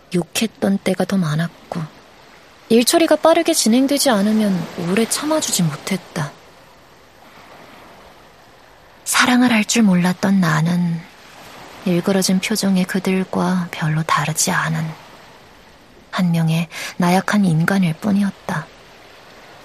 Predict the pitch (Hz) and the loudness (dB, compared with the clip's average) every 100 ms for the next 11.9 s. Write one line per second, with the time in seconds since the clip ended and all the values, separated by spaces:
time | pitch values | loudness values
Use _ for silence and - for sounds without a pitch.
0 | - - - - - - - - - - | -20 -20 -20 -20 -20 -20 -20 -20 -20 -20
1 | - - - - - - - - - - | -20 -20 -20 -20 -20 -20 -20 -20 -20 -20
2 | - - - - - - 175 - - 208 | -20 -20 -20 -20 -4 0 0 0 0 2
3 | 185 165 202 208 214 214 196 190 185 180 | 4 2 2 2 2 2 -2 -2 0 0
4 | 185 - 269 262 247 214 214 - 175 - | 2 0 2 2 4 2 0 0 -2 0
5 | 214 - - 180 175 185 - - - - | -4 -4 -4 -2 -2 -6 -12 -20 -20 -18
6 | - 196 190 226 220 214 214 - 247 247 | -4 -2 0 2 2 2 0 -2 -4 -6
7 | - 233 220 214 214 - 269 254 262 254 | -8 -6 -4 -2 -2 -2 -2 -2 0 0
8 | - 240 - - 196 - 190 190 - - | 0 -4 -6 -6 -8 -4 -6 -6 -10 -12
9 | - - 180 - 185 - 220 214 - 185 | -10 -4 -4 -2 0 0 0 -2 -4 -4
10 | - 165 - - 220 175 - 170 165 147 | -2 -2 0 2 2 2 -2 -2 -2 0
11 | 156 185 196 - - 185 - - | 0 0 0 -2 -4 -8 -6 -6